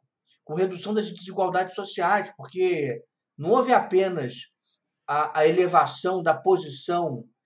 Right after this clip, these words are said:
das pessoas mais miseráveis, houve também a promoção do, dos mais pobres, que melhoraram muito a sua condição, ingressaram no mercado de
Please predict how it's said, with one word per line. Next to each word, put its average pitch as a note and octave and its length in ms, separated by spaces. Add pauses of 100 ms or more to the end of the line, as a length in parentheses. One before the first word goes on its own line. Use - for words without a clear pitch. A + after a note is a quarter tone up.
(160)
das C#3 160
pessoas D#3+ 360
mais D#3+ 260
miseráveis, C#3+ 880 (480)
houve C4 300
também A3 540 (800)
a F3+ 100
promoção A#3+ 960 (540)
do, A#3+ 260
dos G#3+ 180
mais B3+ 280
pobres, A3 720 (100)
que G3 100
melhoraram B3+ 640
muito C4 520
a F#3 40
sua E3 220
condição, F3 640
ingressaram F#3 580
no F#3 80
mercado E3 320
de - 80